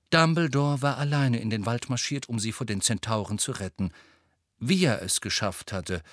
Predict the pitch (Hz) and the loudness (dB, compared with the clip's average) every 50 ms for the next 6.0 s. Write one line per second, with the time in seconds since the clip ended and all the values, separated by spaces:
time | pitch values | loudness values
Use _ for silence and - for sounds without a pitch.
0 | - _ _ _ _ _ _ - - 127 131 123 104 110 107 - - - - 107 | -20 _ _ _ _ _ _ -6 0 2 4 4 4 4 0 -4 -4 -4 -6 -4
1 | - 123 - - - - 127 127 123 107 101 - - - - - 127 131 - - | -2 0 0 0 2 2 2 2 2 2 0 0 0 0 0 0 0 0 2 2
2 | 120 98 95 87 123 127 135 120 107 101 92 101 101 113 - 139 151 - - - | 2 2 2 2 4 4 4 4 4 2 2 0 0 -2 0 -2 -4 -4 -6 -8
3 | 117 - - 101 95 - - 101 92 92 - - 156 151 156 139 127 - 117 110 | -8 -6 -6 -6 -6 -6 -8 -8 -8 -4 0 4 4 6 6 6 4 2 0 -4
4 | - 139 131 - - 117 104 101 98 - - - 185 - - - - - - 151 | -2 -2 -2 -2 -2 -2 -2 -2 -4 -4 -6 -8 -6 -2 -2 -2 -2 -2 -6 -8
5 | - - - - 123 - - 123 113 110 101 - 127 104 104 101 101 95 113 | -8 -8 -8 -8 -6 -4 -2 0 0 0 0 -2 -2 -2 -2 0 0 0 -2